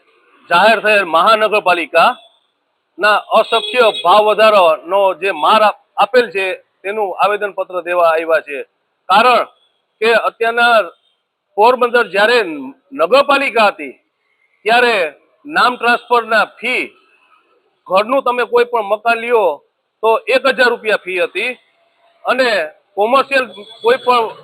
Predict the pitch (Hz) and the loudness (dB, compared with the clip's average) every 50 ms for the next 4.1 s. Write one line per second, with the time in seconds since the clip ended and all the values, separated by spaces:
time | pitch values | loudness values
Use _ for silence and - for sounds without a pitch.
0 | - 151 160 196 220 220 247 240 233 226 247 254 240 220 190 175 175 - - - | -20 -10 -10 -8 -6 -2 -2 -2 -2 0 2 2 4 4 4 2 0 -2 -4 -2
1 | 226 226 240 247 240 185 208 247 262 254 262 - 247 226 214 208 - 208 196 175 | -2 -2 -2 -4 -4 -4 -2 2 2 2 2 2 0 0 0 -2 -2 -2 -4 -4
2 | - 180 180 175 170 160 - 139 127 110 - _ _ _ _ _ _ _ _ 214 | -4 -4 -4 -4 -4 -4 -6 -10 -18 -20 -20 _ _ _ _ _ _ _ _ -4
3 | 226 226 269 262 220 254 262 269 262 247 202 214 226 240 262 269 254 262 254 254 | -4 -4 -6 -4 -2 -2 0 0 -2 -2 -2 -2 -2 0 0 -2 -2 0 0 2
4 | 254 262 | 2 2